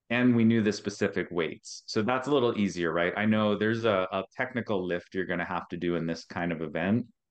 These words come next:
So I need to make sure, can you at least lift those weights for whatever reps that they, that they are? Um, so that's kind of a unique thing there. So you have some, some specifics.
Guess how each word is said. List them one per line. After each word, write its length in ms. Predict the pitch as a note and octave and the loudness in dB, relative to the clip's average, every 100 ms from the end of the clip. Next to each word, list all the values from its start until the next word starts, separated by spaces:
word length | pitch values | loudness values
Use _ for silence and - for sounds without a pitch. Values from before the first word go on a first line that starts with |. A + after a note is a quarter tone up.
| _ | _
So 140 | - A2 | -6 0
I 60 | |
need 180 | G#2 G#2+ | 2 2
to 60 | G#2+ | 2
make 220 | G2+ F#2+ | 0 0
sure, 180 | - G2+ | -2 -4
can 240 | - F#2+ | -2 -4
you 160 | F2+ F#2 | -2 0
at 140 | F2 | 0
least 240 | F#2 F2 - | -2 -6 -4
lift 220 | F2+ - | -4 0
those 260 | E2+ E2 - | -2 -2 -4
weights 320 | E2 E2 - | -4 -4 -6
for 220 | - E2 | -2 -2
whatever 280 | E2 D#2+ D2+ | -2 -2 -4
reps 520 | D2+ - - - - _ - | -4 -6 -10 -16 -16 _ -4
that 180 | E2 | -4
they, 140 | - E2 - | -4 -6 -4
that 200 | D#2+ D#2+ | -4 -2
they 120 | D#2 | -4
are? 340 | - C#2 B1+ - - - | -2 -2 -4 -10 -20 -8
Um, 200 | F2+ F2+ F2 | -4 -2 2
so 80 | |
that's 180 | A#2 B2+ | 2 2
kind 220 | - C#3+ | 0 0
of 80 | A#2+ | 2
a 100 | A2 | 4
unique 380 | G#2+ G2 F#2 F2+ | 6 4 2 -4
thing 200 | - E2+ | -6 -4
there. 180 | E2 D#2 | -2 -4
So 140 | D2 F2+ | -4 -6
you 80 | |
have 180 | E2+ E2+ | -4 -4
some, 320 | - F#2 E2+ | -4 -4 -2
some 220 | E2 F2 E2 | -4 -6 -8
specifics. 800 | - E2+ - F2 - - - | -10 -10 -6 -6 -6 -10 -12